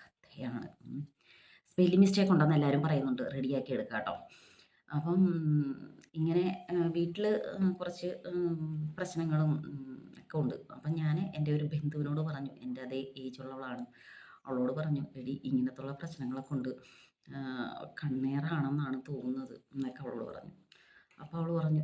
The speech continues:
"ഞാൻ നിനക്ക് നല്ല ആ കണ്ണേറൊക്കെ മാറുന്ന, ഈ വീട് നല്ല സമ്പൽ സമൃദ്ധിയായി മാറുന്ന രീതിയിലേക്ക് ആവാൻ ഞാനൊരു, നിനക്കൊരു ഐഡിയ പറഞ്ഞുതരാം. ഇതൊരു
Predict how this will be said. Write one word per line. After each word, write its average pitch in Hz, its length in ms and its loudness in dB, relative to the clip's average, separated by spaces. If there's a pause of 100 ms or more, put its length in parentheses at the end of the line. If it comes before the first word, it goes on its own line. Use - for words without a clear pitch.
"ഞാൻ 151 200 4
നിനക്ക് 165 420 2
നല്ല 139 340 0 (100)
ആ - 60 -12 (160)
കണ്ണേറൊക്കെ 135 540 -2
മാറുന്ന, 127 500 -4
ഈ 120 260 -2
വീട് 127 300 -4 (160)
നല്ല 127 220 -4
സമ്പൽ 127 600 -4 (220)
സമൃദ്ധിയായി 127 760 -4
മാറുന്ന 131 420 -2
രീതിയിലേക്ക് 120 760 -8 (720)
ആവാൻ 123 440 -4
ഞാനൊരു, 135 400 0
നിനക്കൊരു 120 540 -4
ഐഡിയ 123 240 -2
പറഞ്ഞുതരാം. 120 500 -6 (140)
ഇതൊരു 139 300 -6